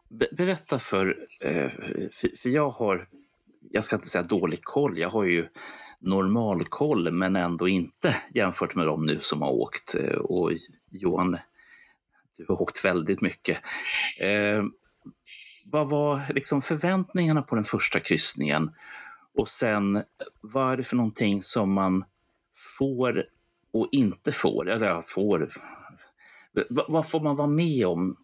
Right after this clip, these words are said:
eh, och vad får man inte vara med om? För nu var du inne på att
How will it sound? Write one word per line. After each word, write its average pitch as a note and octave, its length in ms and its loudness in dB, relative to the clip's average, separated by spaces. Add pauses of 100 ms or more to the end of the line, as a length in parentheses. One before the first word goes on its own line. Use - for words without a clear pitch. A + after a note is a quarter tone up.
(240)
eh, - 360 -4
och A#2+ 100 2
vad A#2+ 100 0
får - 120 -2
man A2 220 2
inte C#3+ 420 0
vara A2+ 140 2
med G1+ 240 -2
om? F2+ 240 -2 (760)
För C3 80 -2
nu C#3 100 2
var D3 140 2
du D3 100 2
inne A#2 200 2
på - 140 0
att - 220 -2